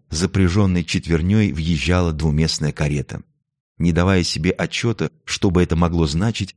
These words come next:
в порыве какой-то бессмысленной радости он выбежал на крыльцо. Ливрейный лакей отворял дверцы кареты. Дама под черным вуалем,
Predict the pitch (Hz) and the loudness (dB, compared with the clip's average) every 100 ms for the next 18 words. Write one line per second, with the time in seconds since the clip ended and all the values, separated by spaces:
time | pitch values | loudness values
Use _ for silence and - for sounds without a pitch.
0 | _ - - 92 107 92 95 90 110 95 | _ -20 -4 0 2 2 -2 0 0 2
1 | 87 76 95 - 107 92 80 78 71 107 | -2 0 -2 0 0 0 0 0 0 -2
2 | 95 82 - - 95 78 65 107 82 80 | -2 -4 -6 -2 0 0 0 -2 0 0
3 | 78 78 - 78 69 - 62 - _ _ | 0 0 -2 -4 -4 -6 -6 -8 _ _
4 | _ _ _ _ 80 90 98 101 95 85 | _ _ _ _ 0 2 4 4 4 2
5 | 87 117 107 - 92 76 85 90 73 76 | 0 0 0 0 -4 0 2 2 0 2
6 | 87 80 - 65 73 65 - - _ _ | 2 0 -6 -4 -4 -4 -8 -20 _ _
7 | _ 80 87 101 90 - 78 - 87 82 | _ -2 0 2 0 -2 -4 0 0 2
8 | 82 71 78 101 98 | 0 0 0 0 0